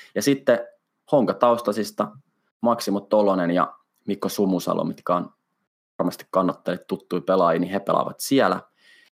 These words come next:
Mikä sit Mifkille erittäin, erittäin ikävä homma, mitä ei voida pyyhkiä maton alle ja mikä on varmasti aiheuttanut niinku harmaita hiuksia ja paljon, paljon epämiellyttäviä tunteita, on se, että siellä oli tässä kauden kynnyksellä tämä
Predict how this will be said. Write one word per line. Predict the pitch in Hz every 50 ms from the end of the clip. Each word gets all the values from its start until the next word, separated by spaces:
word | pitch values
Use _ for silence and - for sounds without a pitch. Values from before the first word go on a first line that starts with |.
| _
Mikä | - 139 139 147
sit | 139 131 120 -
Mifkille | 139 143 143 147 - - 120 113 - - -
erittäin, | 127 135 131 127 110 - - - 101 98 98
erittäin | - 107 110 101 - - 104 98 101 98 -
ikävä | - 104 - 110 101 98 92 - - - - _ _ - -
homma, | 117 113 110 104
mitä | 101 101 - 107 104
ei | 113 120 123 113
voida | 104 98 98 92 92 87 - - _ _
pyyhkiä | - 110 101 101 - - 98
maton | 101 107 113 117 - 104 101 98
alle | 92 92 90
ja |
mikä | 90 98 - 92
on | 90 87
varmasti | 104 104 104 101 90 - - - 82 -
aiheuttanut | - 95 90 95 95 92 - - 95 95 90 90
niinku | 90 90 90 - 92 85 - - _ _
harmaita | - 110 107 101 95 90 - 95
hiuksia | 92 98 104 101 92 - - - 92
ja | 90 87 - - - - -
paljon, | - 110 104 104 98 90
paljon | 80 92 92 92 92 87 -
epämiellyttäviä | - 87 - - 90 82 85 - _ - 92 92 85 82 - - 90 87 90 90
tunteita, | - - 98 95 92 87 90 85 85 85
on | 87
se, | 90 - - 95
että | 92 90 - - 87 - - - - - - - - - - - - - - - - - - - - - - - -
siellä | - - - 123 113 101 104 107
oli | 113 117 113
tässä | - 123 117 - - 123
kauden | - - 127 123 120 117 113 110
kynnyksellä | - 123 120 113 107 107 - - 101 95
tämä | 95 - - 104 104